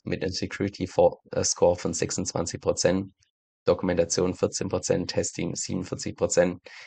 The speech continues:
Code and Team scheint ganz gut zu sein, aber ja, wenn man ein Overall Score hat bei DeFi Safety von dreiundvierzig Prozent,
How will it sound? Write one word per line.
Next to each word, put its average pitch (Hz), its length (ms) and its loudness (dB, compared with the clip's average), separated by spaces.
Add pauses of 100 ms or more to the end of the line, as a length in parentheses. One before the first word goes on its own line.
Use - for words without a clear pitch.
(180)
Code 113 300 2
and 107 100 0
Team 107 280 2
scheint 92 300 0
ganz 92 180 -2
gut 104 180 -4
zu - 120 -4
sein, 95 340 0
aber 90 200 2
ja, 87 180 4 (260)
wenn 92 220 -2
man 92 240 2
ein 92 160 -2
Overall 98 480 2
Score 90 320 4
hat 95 200 0
bei 85 120 2
DeFi 87 280 0
Safety 85 360 0
von - 160 -8
dreiundvierzig - 580 -4
Prozent, - 480 0